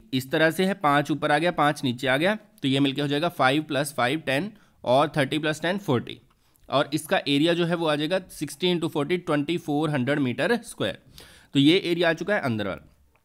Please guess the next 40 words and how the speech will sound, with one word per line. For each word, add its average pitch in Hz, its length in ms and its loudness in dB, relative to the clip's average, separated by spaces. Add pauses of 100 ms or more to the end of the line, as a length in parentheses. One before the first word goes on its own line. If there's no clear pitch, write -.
(340)
अब 165 220 2
अगर 170 220 4
हमें 185 200 0
वरांडा 131 360 2
का 170 120 -4
एरिया 139 180 0
निकालना 117 280 -2
है, 151 100 -2
ये 151 200 2
जो 160 260 -2
सराउंडिंग 135 520 0
बाउंड्री 123 420 -2
है 160 140 -4
इसका 156 240 -4
एरिया 156 200 0
निकालना 120 360 -2
है, 180 180 -2 (300)
तो 131 60 -4
वो 139 120 2
हम 160 240 0 (120)
बाहर 131 320 2
वाले 160 220 0
एरिया 131 280 -2
में 135 100 -2
से 139 140 -6
अंदर 131 280 -2
वाले 123 160 0
को 185 100 -6
माइनस 117 300 -2
कर 127 140 -6
देंगे। 160 280 -2
तो - 300 -10
हमने 139 140 2
यहाँ 135 120 2
पे 143 80 -4
लिखा 143 220 -4
area 143 280 0
of 160 140 -4
veranda, 120 420 0 (1600)
E, 170 120 2